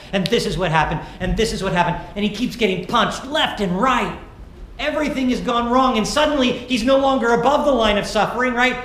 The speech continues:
He's dropped below the line of suffering. But he's not in the pits, right? Listen to his tone.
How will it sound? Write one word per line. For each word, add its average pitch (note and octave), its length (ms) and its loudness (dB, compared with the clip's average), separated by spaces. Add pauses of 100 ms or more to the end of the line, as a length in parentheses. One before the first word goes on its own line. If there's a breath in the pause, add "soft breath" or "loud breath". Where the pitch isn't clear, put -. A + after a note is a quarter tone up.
(140)
He's F#3 180 -4
dropped A#3 440 2
below G3+ 300 4
the F#3+ 80 0
line C3+ 240 -2
of A2+ 100 -10
suffering. - 420 -18 (380 loud breath)
But A#3 100 -2
he's F3 140 -2
not F#3 180 -2
in A3 100 -4
the D3 80 -2
pits, - 480 -8
right? F#3+ 300 -4 (140)
Listen A#3+ 240 -6
to A#3 140 -6
his A3 200 -4
tone. G#3 380 -8